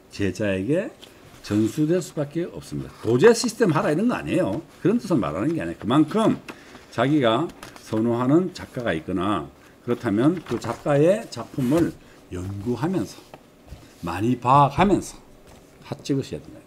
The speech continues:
사진 잘 찍는 비결은요, 딱 하나예요. 많이 찍는 거예요. 그게 제일 중요한 겁니다. 그 다음에 어떻게 한다? 많이 본다. 남의 논문을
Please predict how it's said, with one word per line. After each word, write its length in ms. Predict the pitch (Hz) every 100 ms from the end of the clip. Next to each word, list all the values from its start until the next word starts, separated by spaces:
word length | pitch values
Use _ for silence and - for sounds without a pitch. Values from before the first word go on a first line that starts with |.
| - - - - - -
사진 360 | - 127 147 214
잘 180 | 143 120
찍는 260 | 135 127
비결은요, 420 | - 101 101 101 82 -
딱 240 | 226 -
하나예요. 380 | 104 120 73 73 -
많이 340 | 90 104 139
찍는 260 | 131 123 113
거예요. 140 | 71 - - - - - - - - - - _ -
그게 140 | - 180 - -
제일 480 | - 165 254 320 349 349 311
중요한 380 | 101 92 85
겁니다. 240 | 67 65 - - - - -
그 60 |
다음에 240 | - 131 135
어떻게 180 | 107 151
한다? 280 | 156 147 - - - -
많이 380 | 85 85 95 110
본다. 340 | 107 101 101 85
남의 400 | 107 151 170 143
논문을 1040 | 104 101 120 120 117 120 - - 156 165